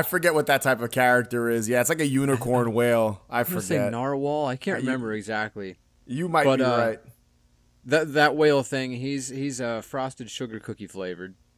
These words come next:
Speaker 1: Mm-hmm.
Speaker 2: Then we have the candy cane, just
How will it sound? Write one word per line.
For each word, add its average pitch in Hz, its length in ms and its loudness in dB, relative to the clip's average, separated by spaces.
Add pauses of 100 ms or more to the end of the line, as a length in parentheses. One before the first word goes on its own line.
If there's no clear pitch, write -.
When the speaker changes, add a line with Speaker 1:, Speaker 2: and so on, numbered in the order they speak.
(120)
Speaker 1:
Mm-hmm. 101 460 -10 (340)
Speaker 2:
Then 104 360 -12
we 107 140 -12
have 110 300 -10
the 110 460 -4
candy 160 300 -6
cane, 135 560 -4
just 120 140 -18